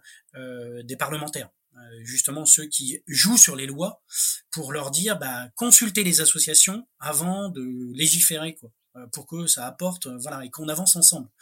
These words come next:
Euh, moi, j'avais un modèle, euh, il est parti, hein, c'est Guillaume Poupard, le, le, l'ancien, euh, directeur général de l'annecy. Honnêtement, tout ce qu'il a bâti, tout ce qu'il a bâti autour de la loi de programmation militaire pour justement les O I V, tout le travail en collaboration qu'il a fait,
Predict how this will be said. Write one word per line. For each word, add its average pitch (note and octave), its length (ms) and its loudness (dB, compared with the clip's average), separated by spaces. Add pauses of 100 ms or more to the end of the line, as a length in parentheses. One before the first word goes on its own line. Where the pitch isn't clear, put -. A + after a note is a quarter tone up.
(460)
Euh, B2+ 220 -12 (920)
moi, C3+ 120 -14
j'avais C3+ 220 -8
un D3 100 -6
modèle, D#3+ 320 -2
euh, B2 240 -8
il B2 100 -12
est B2 60 -10
parti, E3 340 -6
hein, E3+ 80 -4
c'est C3 160 -2
Guillaume B2+ 220 -10
Poupard, D3 340 -10
le, A#2+ 260 -12
le, A#2 160 -18 (140)
l'ancien, C#3 480 -4
euh, A#2 180 -14
directeur B2+ 360 -10
général C3 340 -10
de B2+ 80 -10
l'annecy. F3+ 460 4 (360)
Honnêtement, C3+ 360 -10
tout F3 140 2
ce F3 60 8
qu'il D#3+ 160 0
a C#3+ 60 0
bâti, D#3 400 -2
tout E3+ 140 -8
ce - 80 8
qu'il C3 180 -6
a B2+ 60 -6
bâti D3 240 -4
autour D#3+ 340 -10
de B2 320 -10
la B2 100 -12
loi C#3+ 160 -8
de D3+ 60 -12
programmation C#3 480 0
militaire C#3 520 -10
pour A#2+ 200 -18
justement C3+ 400 -8
les B2 220 -8
O - 20 -10
I C#3 140 -6
V, F3+ 200 -4 (280)
tout D#3 120 -12
le C#3+ 80 -8
travail F#3 560 2
en D3 60 -10
collaboration F3+ 840 2
qu'il - 200 -8
a C3+ 80 -6
fait, F#3 300 -2